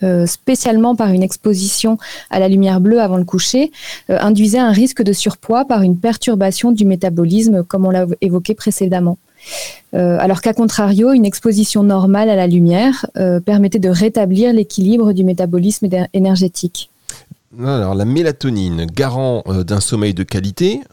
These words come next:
Speaker 2: euh, lui-même agissant sur notre métabolisme et notre prise alimentaire, on comprend donc que, euh, on doit faire en sorte d'avoir une synthèse correcte en mélatonine. Euh, sur quel axe
Speaker 1: Oui.
Speaker 2: on peut agir pour atteindre cet objectif ?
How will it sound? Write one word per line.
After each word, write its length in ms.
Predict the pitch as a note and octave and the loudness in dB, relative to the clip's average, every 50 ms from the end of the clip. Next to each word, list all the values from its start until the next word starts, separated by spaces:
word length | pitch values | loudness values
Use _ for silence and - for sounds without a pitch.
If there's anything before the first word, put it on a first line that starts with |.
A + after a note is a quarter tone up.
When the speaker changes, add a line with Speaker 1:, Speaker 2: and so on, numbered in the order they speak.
| - | -8
Speaker 2:
euh, 200 | G2+ G#2 G#2 G2+ | -4 -2 -2 0
lui-même 400 | A2+ C3 D3+ D3 D3+ D3+ C#3+ C3 | 0 0 0 2 2 2 2 2
agissant 380 | A#2+ A#2+ A2+ A#2+ A#2 - C3 A#2 | 0 0 -2 -2 -2 -2 -4 -4
sur 120 | - - | -4 -2
notre 260 | G2+ G#2 - - - G#2+ | -4 -4 -4 -4 -4 -2
métabolisme 680 | G#2+ G#2+ - A#2 G#2+ G2+ G#2 A2 C3 D#3+ F3 D#3 C3 | -2 -2 -2 -2 -2 0 0 -2 -2 -2 -4 -4 -2
et 100 | B2 C3 | -2 0
notre 280 | C3 A#2+ G#2+ - - D#3+ | 0 -2 -4 -4 -4 -4
prise 240 | D#3 - C#3 A2+ A2+ | -4 -2 -2 -2 -2
alimentaire, 420 | G#2 G2+ G#2 G#2+ G#2 G#2 F3+ F#3+ E3+ | -2 -2 0 -2 -2 -2 -2 -2 -2
on 60 | C3+ | -2
comprend 260 | A#2+ C#3 B2+ - C#3 | -4 -4 -4 -2 -2
donc 180 | D3+ F3+ F#3+ - | -2 -2 -4 -2
que, 80 | D#3 D3+ | -2 0
euh, 360 | D#3+ E3+ F3 - - F2 A#2 A2+ | 0 0 0 -2 -2 -4 -4 -2
on 80 | A#2+ | -2
doit 160 | A2 A#2 A#2 | -2 -2 -4
faire 180 | A#2 - E3 D3 | -4 -2 -4 -4
en 80 | B2+ B2 | -2 -4
sorte 260 | - - F3 E3 C3+ | -4 -6 -6 -6 -4
d'avoir 280 | B2 A2+ A#2+ D3 D3 | -4 -2 -2 -2 -2
une 100 | C#3+ C3 | -2 -4
synthèse 560 | A#2+ - - - C3+ B2+ B2+ - D3 D3+ C#3+ - | -4 -4 -4 -4 -4 -6 -6 -4 -4 -4 -4 -4
correcte 460 | - - C#3+ B2 C3 D#3+ F3 - - | -6 -4 -4 -4 -2 -4 -6 -4 -4
en 40 | B2 | -2
mélatonine. 520 | A#2+ B2 C3+ D3+ - D3+ C3 B2 A#2+ B2 - - - - - - - - | 0 0 0 0 0 0 0 0 0 -2 -4 -8 -14 -20 -20 -20 -12 -8
Euh, 140 | A#2+ A2+ A#2 | -6 -4 -4
sur 240 | A#2 - - F#3 F3+ | -4 -4 -4 -6 -4
quel 160 | - G3 F#3 | -4 -4 -4
axe 240 | G#3 A3+ - - G#3 | -4 -4 -4 -4 -4
Speaker 1:
Oui. 60 | G3 F#3+ - _ _ - | -4 -6 -6 _ _ -8
Speaker 2:
on 80 | D3+ C#3+ | -6 -4
peut 180 | C3 F#3+ G#3+ F#3 | -2 0 2 2
agir 440 | D#3+ C3 G#2 A2 B2 D3+ G3 - | 2 2 0 -2 -2 -4 -4 -6
pour 240 | - - C#3 C3 B2 | -6 -4 -4 -2 -2
atteindre 300 | B2 - - F#3 F#3 D#3 B2+ | -2 -2 -2 -2 -2 -2 -4
cet 140 | - - | -4 -4
objectif ? 380 | D#3 C3 A2+ G#2 - - - _ | -4 -4 -4 -6 -6 -10 -20 _